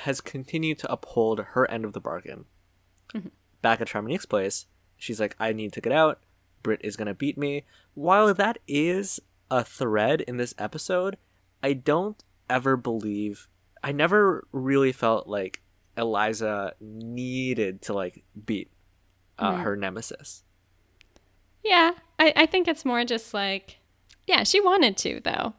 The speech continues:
Speaker 2: And I think it was just, like, her excuse to have fun was also like, "Oh, I'm also going to beat Britt."
Speaker 1: I just didn't, I felt like there could have been this undercurrent of desperation, and I,
Speaker 2: Mm-hmm.
Speaker 1: it, there wasn't one.
Speaker 2: Yeah,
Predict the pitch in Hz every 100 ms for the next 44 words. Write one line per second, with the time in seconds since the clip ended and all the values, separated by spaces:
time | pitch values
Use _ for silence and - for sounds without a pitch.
0 | - 240 214 220 247 220 190 208 196 202
1 | - 185 175 - - _ _ _ - 208
2 | 175 - - - 196 - 190 190 196 -
3 | 233 196 180 180 180 185 180 180 - -
4 | - - - - 220 165 - 185 - 208
5 | 185 - 165 185 - - - - - 220
6 | - - - - - - - _ _ 131
7 | 160 190 226 190 - 147 196 190 180 -
8 | 175 160 139 135 127 117 - 113 117 -
9 | 123 113 98 104 - 107 92 104 113 -
10 | - - - 269 240 233 - _ - -
11 | - 123 107 98 - 65 - 139 _ _
12 | _ _ _ 208 185